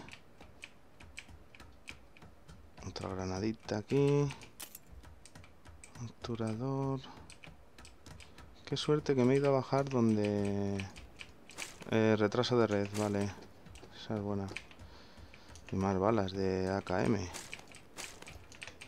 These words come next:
En verdad, no necesitaría de tantas. Sí, míralo. Eh, ah, no, eso es el obturador.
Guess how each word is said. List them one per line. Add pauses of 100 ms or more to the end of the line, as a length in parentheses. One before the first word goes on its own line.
En
verdad, (160)
no
necesitaría
de
tantas. (1900)
Sí, (160)
míralo. (1500)
Eh,
ah,
no,
eso
es
el
obturador.